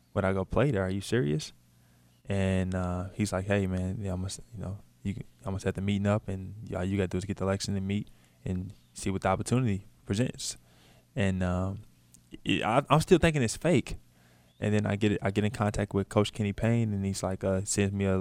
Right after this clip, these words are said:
um, a date to come and meet. I think, like, it was, like, the, the next day that I talked to him. And, uh, I remember, like, it was yesterday. It was a snowstorm, and I woke up, and, I mean, it was, they was the, the,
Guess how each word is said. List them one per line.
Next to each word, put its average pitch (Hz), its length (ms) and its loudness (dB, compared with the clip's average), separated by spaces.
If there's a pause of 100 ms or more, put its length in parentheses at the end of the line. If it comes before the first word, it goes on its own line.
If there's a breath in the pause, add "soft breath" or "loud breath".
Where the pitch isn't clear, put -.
(160)
um, 92 460 -2 (540 soft breath)
a - 80 -2
date 101 260 6
to 107 80 -4
come 101 200 0
and 98 100 0
meet. 117 180 2 (100)
I 101 100 -2
think, 98 220 -4
like, 92 100 -2
it 92 40 -4
was, 92 120 -2
like, 95 160 0
the, 98 60 -10
the 95 200 0
next 98 420 -4
day 101 200 0
that 98 80 2
I - 20 -2
talked - 300 -4
to 104 60 0
him. 123 140 0 (680 soft breath)
And, 95 260 2
uh, 92 320 0
I 101 140 2
remember, 107 320 2
like, 104 140 0
it - 20 -2
was 101 120 0
yesterday. 98 300 2
It 95 60 2
was 98 100 -2
a 95 60 -4
snowstorm, 101 720 -2 (680 soft breath)
and 98 240 0
I 95 60 0
woke 98 300 2
up, 101 160 2
and, 95 100 -2
I 92 220 -2
mean, 95 160 -2
it 95 40 0
was, - 200 -6 (100)
they 98 140 0
was 101 140 0
the, 92 200 -2
the, 92 320 2